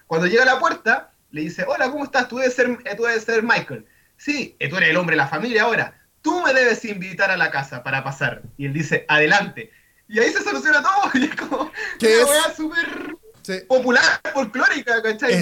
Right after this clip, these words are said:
Speaker 2: Exactamente,
Speaker 1: inocente, ¿eh?
Speaker 2: exactamente. En la, yo aprendí todo esto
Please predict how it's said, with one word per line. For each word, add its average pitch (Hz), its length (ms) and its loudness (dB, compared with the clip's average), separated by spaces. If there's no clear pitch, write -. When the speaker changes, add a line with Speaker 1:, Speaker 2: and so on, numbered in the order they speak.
Speaker 2:
Exactamente, 160 640 -4
Speaker 1:
inocente, 160 360 -4
¿eh? - 60 -4
Speaker 2:
exactamente. 165 720 -4
En 196 120 2
la, 175 580 0
yo 190 120 2
aprendí 240 320 0
todo 240 240 4
esto 214 400 -2